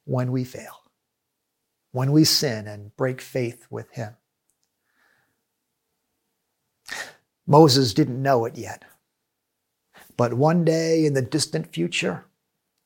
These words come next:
Yahweh would send his son into the world to suffer the consequences for all of our sins and failures, to die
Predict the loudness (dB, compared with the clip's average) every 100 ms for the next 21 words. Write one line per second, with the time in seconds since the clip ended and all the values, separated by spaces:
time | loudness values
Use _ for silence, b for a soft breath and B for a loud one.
0 | b b b 0 4 6 6 4 0 -2
1 | -2 2 4 4 4 2 -2 -2 0 2
2 | 2 0 0 -4 -8 -8 -8 -8 -10 -12
3 | -20 _ _ _ _ _ _ _ _ _
4 | _ _ _ _ -8 2 4 8 8 8
5 | 4 2 -2 0 2 2 0 2 0 0
6 | -2 0 -4 b b -12 -12 -8 4 4
7 | 4 4 4 4 2 0 -2 -2 0 0
8 | -2 -2 -4 -8 -10 -12 -12 -12 -12 -10
9 | -12 -18 -20 -20 _ -2 4 6 6 4
10 | -2 -8